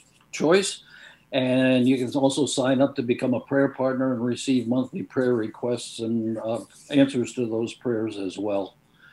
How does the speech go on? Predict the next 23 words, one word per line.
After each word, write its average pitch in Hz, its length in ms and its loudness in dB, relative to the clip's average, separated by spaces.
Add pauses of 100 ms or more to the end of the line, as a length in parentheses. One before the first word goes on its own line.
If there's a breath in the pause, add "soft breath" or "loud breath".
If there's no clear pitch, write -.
(260 soft breath)
Uh, 117 80 -2
we 117 140 0
do 135 100 6
have 135 160 6
an 127 100 4
office 127 380 0
in 113 140 -2
Canada, 139 460 2
and 151 140 2
you'll 113 120 0
see 120 200 -4
the 113 160 -2
address 110 460 -2
there 110 220 -4
and 98 100 -4
how 110 140 -8
to 104 100 -8
connect. - 540 -10
So, 101 260 -10 (540 soft breath)
um, 101 340 -12
we'd 113 160 -8
love 123 220 -2
to 104 320 -4